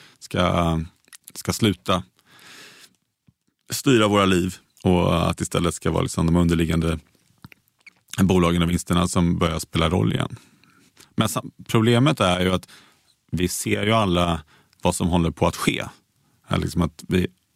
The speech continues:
eventuellt har en stundande recession framför oss. Och tills dess att vi ser det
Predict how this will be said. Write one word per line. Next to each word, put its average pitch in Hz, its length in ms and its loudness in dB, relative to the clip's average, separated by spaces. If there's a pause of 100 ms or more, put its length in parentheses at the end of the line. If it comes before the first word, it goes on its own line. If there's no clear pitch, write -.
(800)
eventuellt 104 800 -2
har 92 180 2
en 87 100 0
stundande 82 680 0 (600)
recession 87 500 -2
framför 82 260 -2
oss. - 360 -4 (500)
Och 85 280 0 (280)
tills 123 320 0
dess 92 240 -2
att 85 100 -2
vi 87 120 0
ser 139 380 0
det 85 240 -6